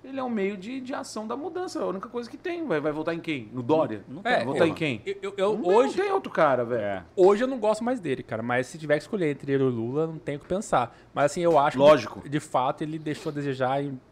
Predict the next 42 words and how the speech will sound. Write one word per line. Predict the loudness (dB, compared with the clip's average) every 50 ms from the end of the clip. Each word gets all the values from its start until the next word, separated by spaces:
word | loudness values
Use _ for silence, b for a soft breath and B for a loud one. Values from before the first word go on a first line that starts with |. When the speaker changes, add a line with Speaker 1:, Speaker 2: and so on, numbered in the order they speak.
| -14
Speaker 3:
puta, | -10 -8 -8 -6
quase | -4 -2 -2 -2 -2 -6
tudo | -8 -10 -10 -8
que | -6 -8
ele | -8 -4
falou. | 0 0 0 0 0 -2 -4 -4 -6 -12 -20 -12 -6
Imagina | -2 2 4 4 4 4 2 0 -2 -2
se | -2 -2
já | -2 -2
faz, | -2 -2 -2 -2 -2
tá | -2 -2 -4
lá. | -2 -2 -4 -6 -8 -10 _ -20 -20 -20 -20 -20 _ -20 _ -8 -2
Eu | 0 2
acho | 2 2 2
que | 0 -4
ele, | -4 -4 -4 -2
a | 0
minha | 0 0
opinião, | 0 0 0 0 0 0
ele | 0 0
chegou | -2 -2 0 0
lá | 2 2 2
achando | 2 0 0 0 0 0 0 -4
que | -8 -4 -2
ia | -2 -2
conseguir | -4 -6 -12 -10 -8
fazer | -6 -4 -4
uma | -2 -4 -4
coisa, | -4 -4 -2 -2 -2 -2 -4 -6 -10 -12 b b b b b b -10
viu | -4 4 8 8 8 8
que | 6 2 -4
o, | -4
que | -4 -6 -6 -4 -2
o | 0 0 0 -2 -4 -8 -18 -20 -10 -2
governo | 0 2 2 4 4 2 2 0 0
é | 2 2 2 2
fisiológico, | 0 -2 -2 0 2 4 2 2 2 -2 -8 -16
que | -14 -14 -12
o | -10
Congresso | -6 -2 -2 -2 -4 -4
é | -8 -8
fisiológico. | -8 -6 -6 -6 -4 -2 -2 -4 -4 -6 -10